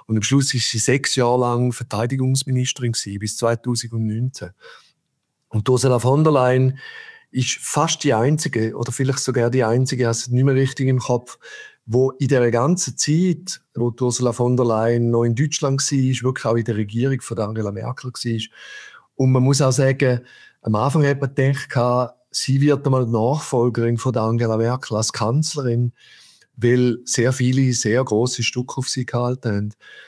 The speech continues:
Und der deutschen Öffentlichkeit ist sie vor allem als Verteidigungsministerin im Kopf geblieben. Man muss auch sagen, dass ihr Stern mit der Zeit, äh, ein bisschen gesunken ist in der deutschen Öffentlichkeit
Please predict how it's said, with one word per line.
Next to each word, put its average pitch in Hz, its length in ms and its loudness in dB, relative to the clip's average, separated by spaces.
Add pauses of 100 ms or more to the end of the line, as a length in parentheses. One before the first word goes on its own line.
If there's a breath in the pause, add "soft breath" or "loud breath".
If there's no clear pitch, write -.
(280 loud breath)
Und 139 400 2 (180)
der 127 80 2
deutschen 135 340 2
Öffentlichkeit 123 640 0
ist 113 140 -6
sie - 80 -10
vor 101 220 -4
allem 120 400 0 (160)
als 107 400 -2
Verteidigungsministerin 117 1400 -2
im 123 160 0
Kopf 135 440 0
geblieben. 135 460 2 (500 loud breath)
Man 120 100 2
muss 131 200 4
auch 139 120 4
sagen, 139 320 2
dass 123 340 -2
ihr 123 260 0
Stern 139 380 2
mit 139 180 0
der 120 100 -4
Zeit, 139 340 -4
äh, 127 40 -4
ein 120 340 -6
bisschen 120 240 -4
gesunken 160 560 0
ist 160 200 -2
in 147 100 -4
der 143 80 -2
deutschen 156 340 -2
Öffentlichkeit 151 1080 -2